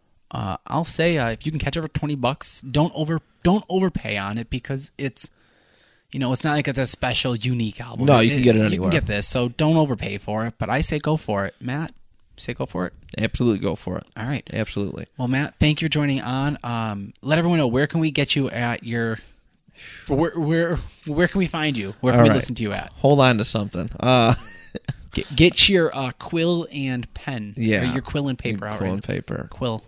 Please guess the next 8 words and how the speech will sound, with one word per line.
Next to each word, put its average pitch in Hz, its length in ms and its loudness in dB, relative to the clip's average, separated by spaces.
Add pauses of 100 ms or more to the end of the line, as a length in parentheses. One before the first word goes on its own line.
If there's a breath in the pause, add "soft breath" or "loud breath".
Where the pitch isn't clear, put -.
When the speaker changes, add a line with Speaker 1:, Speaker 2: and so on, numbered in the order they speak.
(140)
Speaker 2:
Pin, 120 160 0
Speaker 1:
Yeah. 110 60 -4 (140)
Speaker 2:
pun 123 160 0
intended. 104 540 -2 (400 loud breath)
Uh, 113 260 6 (500)
<laughs> - 520 0
Peter 131 340 -4
Quill. - 340 -10